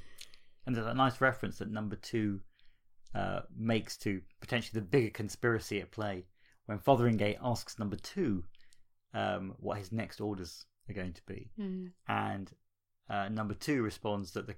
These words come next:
Speaker 1: Colonel will give those orders, uh, when they've all gone back to London. Uh, not Number Two, but, uh, Fotheringay and the Colonel.
Speaker 2: Hmm.
Speaker 1: So, and we're left really unsure where exactly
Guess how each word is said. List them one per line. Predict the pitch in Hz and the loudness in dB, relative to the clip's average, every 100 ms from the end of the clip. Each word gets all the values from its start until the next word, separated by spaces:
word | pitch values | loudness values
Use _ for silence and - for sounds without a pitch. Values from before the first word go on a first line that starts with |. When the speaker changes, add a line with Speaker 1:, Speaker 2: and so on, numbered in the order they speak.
| - | -6
Speaker 1:
Colonel | - 151 143 95 | 2 4 4 0
will | 87 85 87 - _ _ - | -2 -6 -8 -12 _ _ -2
give | 98 | 0
those | 92 90 | 0 -2
orders, | 90 87 98 - _ _ _ | -4 -4 -10 -12 _ _ _
uh, | 98 | -6
when | 98 | -4
they've | 98 98 | -2 -2
all | 101 | -2
gone | 95 | -2
back | 92 90 | -4 -4
to | 101 | -6
London. | 95 92 87 - - _ _ - - | -6 -8 -10 -18 -20 _ _ -12 -4
Uh, | |
not | 110 107 | 0 2
Number | 101 - | 0 0
Two, | 113 90 - | -2 -2 -6
but, | - - _ _ | -12 -14 _ _
uh, | 101 | -6
Fotheringay | - 101 95 90 | -2 0 -2 -6
and | 90 | -8
the | 87 | -8
Colonel. | 95 90 87 - - | -8 -8 -12 -18 -12
Speaker 2:
Hmm. | 202 180 175 - | -8 -8 -10 -16
Speaker 1:
So, | - - - - - _ _ _ _ _ - | -8 -6 -6 -8 -12 _ _ _ _ _ -2
and | 127 | 2
we're | 127 | 4
left | 127 - _ | 2 -2 _
really | 101 107 92 | -4 -4 -2
unsure | 92 98 - 104 92 90 92 | -2 -4 -2 -2 0 -2 -4
where | 92 95 87 | -2 -2 -2
exactly | 87 95 92 - - - | -4 -4 -6 -6 -10 -10